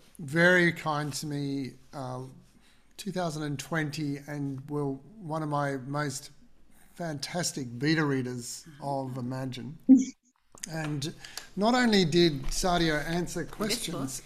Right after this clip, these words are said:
Speaker 3: book.
Speaker 1: <clears throat> that were supplied, but she actually wrote, like, a whole chapter on each chapter, and
Speaker 2: <laughs>
Speaker 1: amazing feedback and amazing kind of detail and,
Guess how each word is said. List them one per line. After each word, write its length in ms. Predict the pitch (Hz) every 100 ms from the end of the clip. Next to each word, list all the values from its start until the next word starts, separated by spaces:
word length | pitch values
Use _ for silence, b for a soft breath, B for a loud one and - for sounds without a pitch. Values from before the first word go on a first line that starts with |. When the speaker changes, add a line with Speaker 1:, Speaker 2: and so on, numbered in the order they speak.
| -
Speaker 3:
book. 160 | 226
Speaker 1:
<clears throat> 60 | 180
that 120 | 175
were 100 | 156
supplied, 640 | 139 160 - 190 214 151 135
but 160 | 151
she 120 | 262 202
actually 300 | 208 - 196
wrote, 240 | 175 147 - b b b b b b 202
like, 280 | 185 185 170
a 60 | 170
whole 320 | - 165 156
chapter 420 | - 196 196 170
on 240 | 147 139 156
each 220 | 151 -
chapter, 480 | 165 170 - 131 135 b b b b
and 540 | - 165 160 147 131 - - 240
Speaker 2:
<laughs> 1000 | 392 - 233 190 440 - 277 - 294 -
Speaker 1:
amazing 500 | 180 196 214 175 165
feedback 520 | 160 175 156 156 151
and 100 | 160
amazing 640 | 151 156 160 147 147 143 127
kind 180 | 151
of 100 | 139
detail 540 | 127 147 143 147 131 131
and, 220 | 131 127